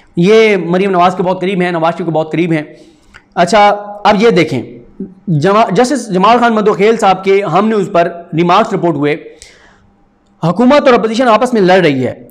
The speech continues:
और मामला हमारे गले डाला जा रहा है।" जस्टिस जमाल मदोखेल, उसको कोट करके अहमद वकास गुराया क्या लिख रहा है, "कंजर के पुत्रों, कोई नहीं लड़ रहा, तुम यूतिया बनकर भौंक रहे हो।" ये ज़बान है मरीम नवाज के हामियों की,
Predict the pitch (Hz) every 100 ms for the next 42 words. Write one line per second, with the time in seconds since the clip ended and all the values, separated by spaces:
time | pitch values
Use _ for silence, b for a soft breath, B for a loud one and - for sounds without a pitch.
0 | - - 220 202 226 254 190 202 220 202
1 | 208 165 170 147 135 123 139 202 254 190
2 | 185 196 160 147 147 131 208 214 233 247
3 | 254 240 220 214 233 220 220 175 196 214
4 | 214 208 190 208 214 - - b b b
5 | b _ _ _ _ _ _ - 226 269
6 | 233 190 208 240 165 - - - - 247
7 | 262 247 202 160 139 127 - 233 208 240
8 | 269 202 214 220 156 175 180 156 135 123
9 | - - 156 160 214 180 160 185 196 170
10 | 180 190 185 B B 156 190 214 196 175
11 | 180 180 139 170 214 220 226 - B